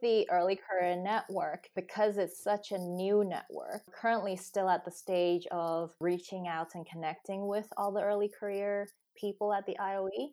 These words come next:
Of course, for myself, uh, being, as you said, um, of an Asian background, this is something that I think about a lot. And I would like the network to prioritize, hopefully, diversity i-, in the future,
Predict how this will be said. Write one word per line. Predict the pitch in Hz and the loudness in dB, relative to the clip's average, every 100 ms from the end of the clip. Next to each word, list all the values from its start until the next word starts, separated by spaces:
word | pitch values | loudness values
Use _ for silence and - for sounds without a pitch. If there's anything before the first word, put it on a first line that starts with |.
| - | -2
Of | - - | -2 -4
course, | - 233 233 226 - - _ _ | 2 6 6 4 -4 -20 _ _
for | 202 | 0
myself, | 185 180 185 - 226 220 - _ - - | 2 2 0 6 6 6 -2 _ -16 -4
uh, | 175 160 - | -2 0 4
being, | 226 220 185 | 6 6 4
as | 160 170 | 0 -2
you | 170 | -6
said, | - 165 170 170 - | 0 2 4 2 0
um, | 170 165 165 | -2 -2 -2
of | 160 - | -4 -6
an | 170 160 | -6 -4
Asian | 165 165 160 160 | -4 -4 -6 2
background, | 226 254 247 214 196 190 196 - - | 4 4 2 0 2 0 -2 -10 -8
this | 196 208 | -4 -2
is | 214 | -2
something | 175 170 185 175 | -4 -4 -4 -2
that | 165 | 0
I | 156 | 0
think | 160 170 160 | 0 -6 -14
about | 165 - - - | -12 -6 -6 -6
a | |
lot. | - - - 220 - - _ _ _ - | -8 0 2 2 -2 -18 _ _ _ -4
And | 170 165 | 0 2
I | 165 | 2
would | 170 196 185 | 6 4 6
like | 175 160 - 175 | 4 2 2 2
the | 165 160 160 - | 4 4 2 -2
network | 175 160 165 165 175 - - - | -2 0 2 0 -2 -8 -18 -6
to | 170 160 - | -4 -4 0
prioritize, | 160 156 175 175 - - 160 | 2 4 4 4 0 -6 -6
hopefully, | - 151 _ 170 147 165 | -8 -12 _ -4 -4 -4
diversity | 170 156 160 147 - 170 156 151 147 147 - | -2 0 0 -2 -2 -2 -2 -2 -4 -4 -6
i-, | 147 - | -8 -8
in | 147 | -8
the | 143 | -10
future, | - 151 - 151 147 143 | -10 -12 -10 -6 -4 -4